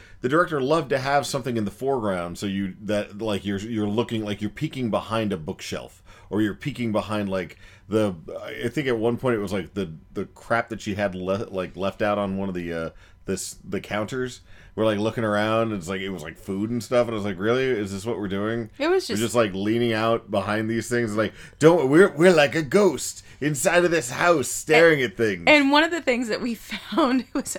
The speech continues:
Speaker 2: absolutely ridiculous is the cuts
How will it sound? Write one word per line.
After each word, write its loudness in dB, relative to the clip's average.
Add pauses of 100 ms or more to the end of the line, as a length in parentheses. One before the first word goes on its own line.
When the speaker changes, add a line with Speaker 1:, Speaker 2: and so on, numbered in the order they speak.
Speaker 2:
absolutely 4
ridiculous -6
is -4 (400)
the -6
cuts 0